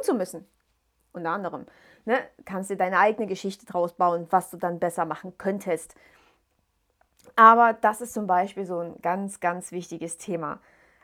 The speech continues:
Auch, auch die, die gute Seite dann am Ende da drin zu sehen. Aber das ist natürlich auch schon <laughs> mehr oder minder Königsklasse. Und dann musst du auch aufpassen, dass du nicht schon wieder zu sehr reframest, ne?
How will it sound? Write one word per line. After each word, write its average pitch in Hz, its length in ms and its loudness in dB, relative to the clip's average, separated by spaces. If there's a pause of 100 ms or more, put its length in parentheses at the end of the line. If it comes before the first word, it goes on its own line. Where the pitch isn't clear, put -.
Auch, 214 300 6
auch 220 160 6
die, 214 320 -6
die 233 160 -2
gute 381 360 4
Seite 196 360 2
dann 180 180 2
am - 140 -4
Ende 202 260 -2
da 175 160 0
drin 190 240 -4
zu 190 160 -8
sehen. 175 340 -4 (380)
Aber 220 240 10
das 233 180 6
ist 269 100 -6
natürlich 247 480 2
auch 226 80 2
schon 240 260 -4
<laughs> - 0 -
mehr 247 260 4
oder 240 160 4
minder 220 280 0
Königsklasse. 233 840 -2
Und 226 120 -2
dann 220 120 0
musst 247 200 -2
du - 60 0
auch - 140 0
aufpassen, 220 600 2
dass 220 180 2
du 262 80 -6
nicht 233 160 -4
schon 233 140 -4
wieder 208 200 -4
zu 254 200 -4
sehr 202 240 0
reframest, 185 600 -4
ne? 220 160 -8